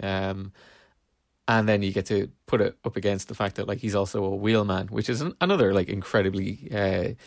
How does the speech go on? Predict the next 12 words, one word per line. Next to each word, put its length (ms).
interesting 460
role. 180
So, 480
um, 540
yeah, 220
I 80
don't, 320
I 80
don't 140
need 200
a 60
lot 580